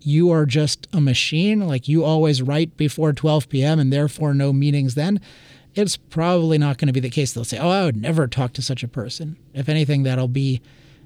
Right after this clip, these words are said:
intriguing. So the main thing is you having a plan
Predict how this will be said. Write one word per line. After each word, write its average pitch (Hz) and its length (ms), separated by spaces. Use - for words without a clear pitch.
intriguing. 131 680
So - 140
the 139 120
main 233 260
thing 180 180
is 156 240
you 170 380
having 143 500
a 127 80
plan 135 600